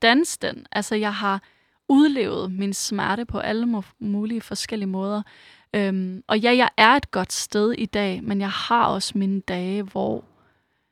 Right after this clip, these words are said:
øh, nu er jeg blevet mor, og det synes jeg er rigtig hårdt og svært, øh, taget i betragtning af, hvad jeg selv har været igennem.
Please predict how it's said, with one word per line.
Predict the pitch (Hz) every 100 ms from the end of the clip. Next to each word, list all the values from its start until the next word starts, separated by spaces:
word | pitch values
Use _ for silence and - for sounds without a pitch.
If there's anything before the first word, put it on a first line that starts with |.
| _ -
øh, | 196 185 190
nu | 226
er |
jeg | 208
blevet | 196 190
mor, | 190 196 214 233 - _ _ _ _ -
og | 196
det | 233 220
synes | - 196 208
jeg | 196 -
er | 190 -
rigtig | 214 - 202
hårdt | 190 196 220 262
og |
svært, | - 262 294 277 - _ _ _ _ -
øh, | 240 240 233 226
taget | 226 240
i | 220
betragtning | 214 262 262 262 247
af, | 233
hvad | 226
jeg | 226
selv | 254 254
har | 226
været | 220
igennem. | 220 254 269 247